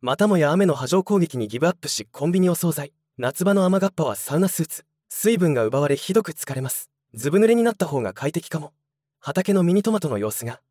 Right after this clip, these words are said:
下から枯れ始めてますね。熟れていない実のヘタも枯れているのでおそらくダメかと。やはりこの畝はナス科に適さない何かがあるようですね。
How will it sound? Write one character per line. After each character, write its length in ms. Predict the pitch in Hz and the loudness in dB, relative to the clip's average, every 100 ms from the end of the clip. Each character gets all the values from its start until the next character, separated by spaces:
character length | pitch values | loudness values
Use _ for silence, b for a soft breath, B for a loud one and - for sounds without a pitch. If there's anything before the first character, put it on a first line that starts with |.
| _ | _
下 260 | - - 185 | -10 -2 0
か 60 | 196 | 2
ら 120 | - | 0
枯 100 | 175 | 2
れ 80 | 190 | 2
始 160 | 190 | 2
め 80 | 196 | 0
て 80 | 139 | -2
ま 80 | 120 | -8
す 100 | 113 | -10
ね。 180 | 120 _ _ | -16 _ _
熟 100 | 170 | 2
れ 80 | 220 | 4
て 100 | 196 | 4
い 60 | 151 | 2
な 120 | 147 | 2
い 20 | |
実 100 | 156 | 2
の 80 | 160 | 0
ヘ 80 | 165 | 0
タ 120 | 196 | 0
も 100 | 165 | -2
枯 100 | - | -2
れ 60 | 139 | -4
て 100 | 160 | -2
い 40 | |
る 80 | 160 | -2
の 80 | 147 | 0
で 80 | 107 | 0
お 80 | 98 | -2
そ 140 | 208 | -2
ら 80 | 196 | -4
く 100 | 127 | -4
ダ 100 | 101 | -8
メ 100 | 101 | -8
か 100 | 131 | -10
と。 160 | 113 - _ - | -12 -14 _ -2
や 160 | 139 | 0
は 100 | 170 | 2
り 80 | 196 | 0
こ 140 | - 147 | 0 0
の 80 | |
畝 160 | 170 185 | 2 2
は 100 | 156 | 2
ナ 100 | 117 | -2
ス 120 | - | -4
科 80 | 196 | -2
に 80 | 196 | 0
適 180 | 180 - | -2 -2
さ 80 | |
な 100 | 196 | 0
い 40 | 143 | 0
何 180 | 135 180 | 0 -2
か 100 | 143 | -2
が 120 | 120 | -4
あ 40 | |
る 60 | 135 | -2
よ 120 | 123 | -4
う 20 | |
で 80 | 98 | -6
す 100 | - | -12
ね。 160 | 113 | -14